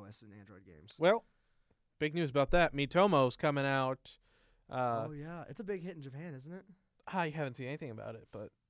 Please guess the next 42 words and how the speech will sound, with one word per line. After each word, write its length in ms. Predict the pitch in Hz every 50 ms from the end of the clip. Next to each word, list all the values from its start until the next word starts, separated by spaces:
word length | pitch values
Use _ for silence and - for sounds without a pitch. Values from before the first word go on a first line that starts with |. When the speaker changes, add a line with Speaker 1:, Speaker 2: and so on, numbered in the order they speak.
| _
Speaker 1:
I 80 | 127 135
thought 120 | 135 123 117
Speaker 2:
um, 60 | 196
Speaker 1:
I 60 | 160
saw 180 | 139 - 156 147
that 60 | 147
it 20 | 143
was, 100 | 143 131
like, 120 | 131 117
a 20 | 107
massive 540 | 110 120 120 120 127 139 127 - 147 120
hit 120 | 117 127 117
in 60 | 113
Japan. 380 | 135 123 107 110 113 123 139 135
Like, 140 | 123 117 110
it's 100 | 123 120
just 160 | 135 123 - _ _ _
overtaking 600 | 147 147 139 147 143 139 143 143 143 143 143 143
the 80 | 123 117
country. 500 | - - 110 139 139 - 117 101 98 92 -
Speaker 2:
Yeah. 260 | 156 175 175 131 113 117 - _ _
Well, 200 | - 139 147 151
it 60 | 151 143
comes 200 | 196 190 175 170
out 260 | 175 160 151 143 - - _ _
this 340 | 170 190 208 - - - - _ _ _
Thursday, 760 | - 170 165 160 156 151 139 - - 120 101 98 95 104 - _
so, 340 | - - - 139 127 120 120
like, 240 | 117 113 113 - -
March 480 | 135 135 139 139 135 - - - - _ -
thirty-first, 800 | 135 135 127 123 117 - - _ _ 135 120 104 104 101 - -
I 60 | - 110
believe, 380 | 104 110 104 104 104 107 107 _ _ _ _ _ _ _ _ _ _ _ _ _ _ -
Speaker 1:
Okay. 220 | 123 - - - 80 90 110 - - - -
Speaker 2:
in 140 | 139 143 139
the 80 | 135 135
U 180 | 131 131 120 113
S. 380 | 98 80 - - - - - - _ _ _ _ _ _ _
Speaker 1:
Does 100 | 143 139
it 60 | 135
cost 180 | 156 147 135 139
money? 220 | 135 127 160 175